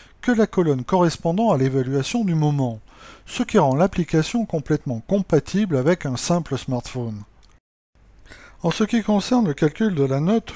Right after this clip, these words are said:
que l'on obtient en pressant le bouton Note, et que celles-ci sont neutralisées pour les élèves inaptes ou absents. Ceci n'empêche pas de leur attribuer certes une note compensée,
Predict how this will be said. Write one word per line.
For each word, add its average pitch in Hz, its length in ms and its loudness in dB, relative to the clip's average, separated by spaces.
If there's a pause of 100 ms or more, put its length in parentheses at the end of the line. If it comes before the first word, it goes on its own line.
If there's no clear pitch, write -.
(100)
que - 80 -8
l'on 117 220 -4
obtient 208 400 0
en 127 180 -2
pressant 156 480 0
le 123 100 -6
bouton 117 380 -8
Note, 196 400 -2 (680)
et 190 40 -2
que 214 140 2
celles-ci 233 640 2
sont 147 300 -6
neutralisées 185 800 2 (580)
pour 175 140 4
les 170 180 4
élèves 214 240 6
inaptes 202 480 2
ou 196 200 2
absents. 127 440 -2 (960)
Ceci - 360 -2
n'empêche 135 460 -2
pas 180 260 6
de 139 100 -2
leur 123 200 0
attribuer 143 600 -2
certes - 560 0
une 127 200 -2
note 156 280 0
compensée, 185 680 -2